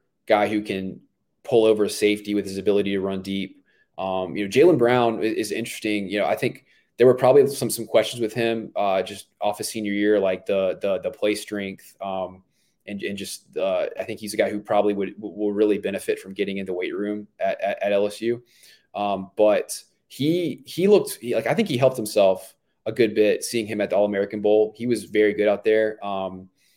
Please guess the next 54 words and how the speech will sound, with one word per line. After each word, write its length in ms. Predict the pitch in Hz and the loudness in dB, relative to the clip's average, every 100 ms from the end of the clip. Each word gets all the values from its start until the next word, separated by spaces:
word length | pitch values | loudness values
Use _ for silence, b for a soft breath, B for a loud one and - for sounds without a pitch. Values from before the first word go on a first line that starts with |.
| _ - | _ -6
I 100 | - | 0
thought 100 | 110 | 0
he 60 | |
caught 240 | - 107 107 | 0 -2 0
the 60 | |
ball 240 | 104 107 104 | 4 4 6
well. 480 | 104 104 101 98 - _ _ _ - | 4 6 4 0 -8 _ _ _ -10
Uh, 200 | 85 67 50 50 _ _ _ - - - _ - | -6 -6 -8 -12 _ _ _ -18 -16 -16 _ -14
his 220 | - 110 | -10 -10
speed 400 | - 110 107 107 | -8 -8 -8 -8
tr-, 160 | - - | -14 -12
translated 600 | - 107 104 104 107 107 | -8 -6 0 2 2 0
against 340 | 104 104 - | -2 -6 -6
running 220 | 104 101 98 | -4 -4 -4
against 260 | 98 98 | -8 -8
top 200 | - 90 | -6 -6
corners. 540 | - 101 104 107 - - _ _ | -6 -6 -4 -6 -10 -20 _ _
So 140 | - 131 | -6 -2
he's 100 | 170 | 4
a 40 | |
guy 180 | 147 113 | 4 4
who, 240 | 113 107 | 2 -2
who 120 | 113 | -4
might, 300 | 110 107 101 - | -4 -2 -2 -4
I, 140 | 104 113 | -4 -4
I 60 | |
could, 300 | 135 117 101 - | -4 -4 -6 0
I 40 | |
would 100 | 135 | 2
not 80 | 127 | 2
be 60 | 110 | -2
surprised 340 | - 98 95 | -4 -2 -2
if 40 | 92 | -4
Jaylen 220 | 101 92 | -4 -2
Brown 180 | 98 - | -8 -8
outplayed 380 | 92 - 95 | -10 -8 -8
his 140 | 92 87 | -8 -10
ranking, 380 | 92 101 107 107 _ _ | -10 -8 -8 -10 _ _
to 60 | |
be 120 | - 87 | -10 -8
honest. 360 | 92 104 - | -6 -6 -6
Um, 340 | 98 95 92 85 | -6 -4 -8 -6
the 120 | 101 | -6
receiver 340 | 101 117 117 | -4 -2 -2
group 180 | 107 101 | -2 -2
is, 120 | 101 | -6
is 180 | - 98 | -8 -14
pretty 540 | - - 104 95 90 _ _ _ _ | -8 -4 -2 -4 -10 _ _ _ _
deep 320 | 104 104 107 - | -6 -6 -8 -6
this 200 | 113 - | -4 -2
year, 300 | 113 117 117 | 4 4 4
and 180 | - 98 | 0 -4
it, 160 | 101 - | -4 -4
it's, 340 | 107 104 - | -4 -4 -8